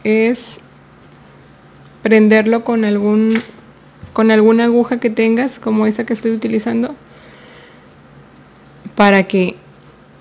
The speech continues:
se vaya fijando así como que la parte de acá y ya te vas guiando así, más padre.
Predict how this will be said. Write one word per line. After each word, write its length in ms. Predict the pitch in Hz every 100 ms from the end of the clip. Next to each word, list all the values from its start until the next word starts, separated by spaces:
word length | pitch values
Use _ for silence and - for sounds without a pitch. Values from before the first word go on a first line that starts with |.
| - -
se 560 | - - - - 196 - -
vaya 360 | 185 190 202
fijando 460 | 196 190 190 175 180
así 200 | 180 190
como 280 | - 190 175
que 140 | 185
la 120 | 170
parte 360 | 160 180 175 -
de 120 | 185
acá 300 | 180 240 359 - 240
y 100 | 202
ya 180 | 185 190
te 160 | 196 196
vas 200 | 190 185
guiando 320 | 185 180 180
así, 240 | 196 269 294 - - - - - - - -
más 240 | 226 214 214
padre. 380 | 233 240 262